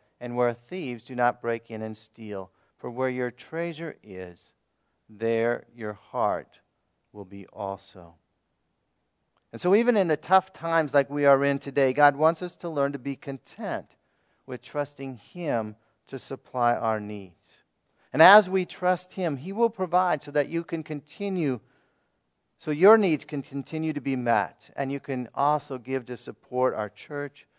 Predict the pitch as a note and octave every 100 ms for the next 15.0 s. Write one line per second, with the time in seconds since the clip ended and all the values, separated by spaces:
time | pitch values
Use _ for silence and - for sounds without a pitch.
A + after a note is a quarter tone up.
0 | _ _ A2+ B2 C3 - B2 B2 A2+ A#2+
1 | F2+ A#2 - A#2 _ - A#2 A2+ - G#2+
2 | G#2+ G#2 G#2 G2 G#2 G2 F#2 _ _ _
3 | _ _ _ _ _ - D3 D#3+ D3+ D3+
4 | C3+ C#3+ E3 D3+ B2 A2+ C3 C3+ D3 D3+
5 | C3 C3 - _ _ - B2+ C3+ C3+ -
6 | C#3+ C#3+ - - _ _ - C#3+ C3+ -
7 | B2+ C#3 D3 D3+ - - C3 B2 - C3
8 | C#3 C#3+ - - C3+ C3 B2 - - D3
9 | G3+ - _ _ _ _ _ - D3 D3+
10 | - D3+ C#3 C#3 C#3 C#3 C#3 C#3 D3 C3+
11 | B2 - D3 C#3 C3+ C#3 - F#3 - B2
12 | B2+ C3 - C3 C3 A2+ C3 C3+ C3 -
13 | C#3 - - D#3 - - C#3 C3 B2+ A#2
14 | B2 D#3 D3+ C3 C3 - C#3+ D#3 E3